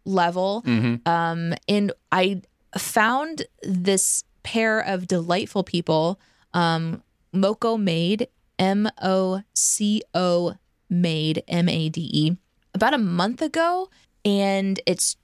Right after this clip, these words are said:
Speaker 1: a sibling duo. They're in, um, it's Derek and Devin. Devin is the girl. She, it's,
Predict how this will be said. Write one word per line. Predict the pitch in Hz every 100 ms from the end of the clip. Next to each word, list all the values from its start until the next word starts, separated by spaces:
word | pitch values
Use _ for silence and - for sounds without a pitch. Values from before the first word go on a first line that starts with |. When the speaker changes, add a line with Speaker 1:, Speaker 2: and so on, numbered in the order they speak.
| _ -
Speaker 1:
a | 170 104 -
sibling | - 247 233 247 240
duo. | 202 202 202 208 294 _ _ -
They're | 185 185 180
in, | - 190 180 180 175 -
um, | 180 170 165 165 160 - -
it's | 170 -
Derek | - 170 170 175 196
and | 226
Devin. | 220 165 165 165 190 240 _ 175
Devin | 165 160 170 175
is | 180 185
the | 196
girl. | 190 175 170 190
She, | - 196 175 170 -
it's, | 180 -